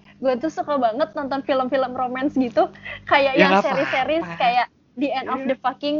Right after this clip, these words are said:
Speaker 1: World, terus kayak film
Speaker 2: Oke.
Speaker 1: You, yang rada-rada,
Speaker 2: You emang
Speaker 1: eh, film apa lagi ya?
Speaker 2: romantis,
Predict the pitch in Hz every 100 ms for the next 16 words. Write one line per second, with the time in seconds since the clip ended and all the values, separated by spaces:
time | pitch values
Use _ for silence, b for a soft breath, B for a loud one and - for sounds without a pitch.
0 | 302 294 285 285 285 - 262 196 285 294
1 | 285 285 247 262 262 269 269 269 269 269
2 | 269 _ _ _ _ - 247 247 247 240
3 | 240 240 240 277 269 311 381 233 226 180
4 | 160 135 107 233 240 247 208 190